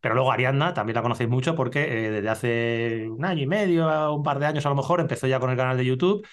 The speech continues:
y poco a poco ha ido subiendo contenido y también de una manera exponencial, pues, eh, un poco lo que hablábamos la semana pasada con Martín Mata, pues ha ido creciendo mucho y ahora ya, pues todos los que seguís canales de YouTube, que seguís a Bicilab, que seguís a Gonzugasti, que seguís a todos estos, pues seguro que os aparece por ahí la miniatura Ariadna Ródenas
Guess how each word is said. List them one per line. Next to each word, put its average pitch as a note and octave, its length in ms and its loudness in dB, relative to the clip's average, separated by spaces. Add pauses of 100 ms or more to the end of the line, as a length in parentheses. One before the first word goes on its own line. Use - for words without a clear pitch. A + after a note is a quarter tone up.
(380)
y C#3+ 300 2
poco D#3+ 180 4
a E3 40 2
poco F3 180 2
ha - 20 4
ido C#3+ 100 2
subiendo D#3+ 300 2
contenido G3 600 2
y C#3 120 0
también B2 460 0
de A2+ 80 -2
una A#2 160 0
manera B2 560 2
exponencial, C3 560 -2
pues, - 320 -8 (140)
eh, F#2+ 960 -10
un B2 80 -4
poco A#2+ 180 0
lo B2 100 2
que A2+ 100 -2
hablábamos A2 360 0
la A2 260 2
semana A#2 200 -2
pasada A#2 180 0
con A2+ 100 -2
Martín A2+ 240 -2
Mata, C#3+ 360 0 (340)
pues C3 140 0
ha - 20 4
ido D#3+ 100 2
creciendo A2 300 -2
mucho D3+ 220 4
y A#2 40 2
ahora C3 160 2
ya, D#3+ 180 2
pues B2+ 220 -2
todos C3+ 160 2
los C3+ 120 2
que C3 440 0
seguís C3+ 380 0
canales C3+ 580 2
de C3+ 140 2
YouTube, C3+ 380 2
que A2+ 40 -4
seguís B2 180 0
a B2+ 60 2
Bicilab, C#3+ 360 2
que B2 80 -2
seguís B2 200 -2
a C3 60 0
Gonzugasti, C3 500 -2
que A#2+ 80 -6
seguís B2+ 180 -2
a C3+ 60 0
todos D3 160 -2
estos, E3 200 -4
pues B2 100 -6
seguro C#3 220 2
que C#3+ 80 0
os C#3 40 2
aparece C#3 300 0
por C3+ 120 0
ahí C3+ 100 2
la C3+ 100 0
miniatura C#3 400 0
Ariadna C3+ 300 2
Ródenas D3 360 0